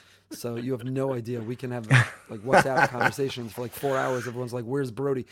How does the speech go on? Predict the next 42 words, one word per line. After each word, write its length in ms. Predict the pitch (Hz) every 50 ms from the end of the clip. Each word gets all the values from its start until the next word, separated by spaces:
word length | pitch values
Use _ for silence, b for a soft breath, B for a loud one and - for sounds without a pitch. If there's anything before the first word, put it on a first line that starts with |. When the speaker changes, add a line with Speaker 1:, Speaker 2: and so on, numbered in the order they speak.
| B B B
Speaker 1:
So 60 | 127
Speaker 2:
No 120 | 123 123 123
Speaker 1:
we'll, 140 | 202 208
we'll 140 | 185 - 135
Speaker 2:
phone 100 | 139 135
Speaker 1:
get 40 | 135
to 40 | 135
that 120 | 131 135 131
another 140 | 131 131 127
Speaker 2:
ringing, 140 | 123 127 123 - -
no 120 | 117 107 104
Speaker 1:
time. 260 | - - 131 120 127
Speaker 2:
texting, 80 | - 151
Speaker 1:
We'll, 240 | 165 170 117 117
yeah. 120 | 135 143 127
Speaker 2:
nothing. 320 | 110 110 101 101 95 90 -
Speaker 1:
We'll 80 | 160 185
get 140 | 202 196
to 40 | - 190
that 40 |
Speaker 2:
Right. 80 | 180 160
Speaker 1:
another 180 | 165 160 156 127
time. 160 | 151 147 135
But 120 | 139 151
my 100 | 165 156
question 320 | - - 185 175 - 170 151
to 100 | - 170
you 120 | 175 165
is, 120 | 143 123 -
on 260 | - 156 151 175 185
the 80 | 170 151
retreat, 500 | 135 - - - - 165 160 135 120 - _ _ _ _ _ _ _ _ -
do 120 | - 139 113
Speaker 2:
Yeah. 100 | 98 139
Speaker 1:
all 160 | 147 151 160
the 100 | 151 143
participants, 640 | - 135 127 - 139 - - - 135 127 - - - _ _ _ _ _ _ -
like, 180 | 127 131 123 143
are 60 | 131
they 100 | 131 135
on 80 | 135 135
their, 80 | 127